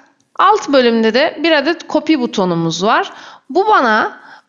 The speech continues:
aynı zamanda karina iki için karina birin kopyalanmasına yardımcı olacaktır diye düşünüyorum. Deneyelim. Karina bir, copy dediğimiz takdirde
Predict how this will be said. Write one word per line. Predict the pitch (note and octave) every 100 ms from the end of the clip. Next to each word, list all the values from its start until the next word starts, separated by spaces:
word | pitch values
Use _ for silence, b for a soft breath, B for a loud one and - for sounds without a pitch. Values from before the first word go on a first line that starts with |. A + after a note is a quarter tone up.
| -
aynı | F#4+ G4+ E4
zamanda | A#3 G#3 G3 F#3 F#3 C#4 - -
karina | - D4+ G4 G4+ F#4
iki | - - F#4+
için | F4 - G#3+ G#3 G4 -
karina | - F4 D#4+ D4
birin | D4+ D4+
kopyalanmasına | F4 D#4+ C4+ A#3 G#3+ G3 G3+ C#4 E4
yardımcı | E4 D4+ C#4+ C#4+ D4
olacaktır | C#4 B3 A3+ - A3+
diye | A#3 C4
düşünüyorum. | A3+ - F#3 D#3 B2+ - - B B B B -
Deneyelim. | F4 D#4+ G#3+ F#3+ D4 E4 -
Karina | - F#4 F4+ E4 B3+
bir, | A3+ A3 - - b b b b b b _
copy | - F#4 F#4
dediğimiz | C#4+ G#3 G#3 G#3+ - -
takdirde | B3 A#3+ - F3 E3+ F#3 -